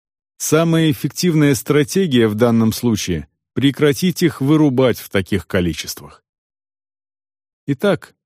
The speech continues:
скоро нам придется производить на семьдесят процентов больше еды и в то же время сокращать выбросы — а со временем полностью от них отказаться.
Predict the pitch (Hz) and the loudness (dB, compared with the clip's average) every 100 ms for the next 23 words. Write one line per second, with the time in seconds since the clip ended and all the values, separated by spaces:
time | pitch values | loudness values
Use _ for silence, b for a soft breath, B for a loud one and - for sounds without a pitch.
0 | - - - 208 196 196 175 175 180 180 | -16 -6 0 2 2 2 2 2 2 2
1 | - 156 147 156 127 147 156 160 147 147 | 0 0 2 2 2 0 0 0 0 0
2 | - 175 185 180 - 170 - 143 - 170 | 0 0 2 0 -2 -2 0 0 0 0
3 | 151 147 127 123 165 - 147 139 135 123 | 2 0 0 0 0 0 0 2 0 0
4 | 185 123 - _ _ - 101 95 - 120 | 0 -2 -4 _ _ -2 -2 0 2 2
5 | 117 131 139 143 143 - - 113 - 127 | 4 2 4 2 0 -2 0 0 0 -2
6 | - 175 180 117 - 98 - _ - 110 | 0 0 2 0 0 -2 -4 _ -2 0
7 | - 139 117 170 185 180 175 - 120 143 | 2 0 2 2 4 2 2 0 2 2
8 | 175 170 - 185 175 131 113 110 107 117 | 0 -2 0 0 0 0 0 0 -2 -2
9 | 98 85 - 80 | -2 -4 -6 -14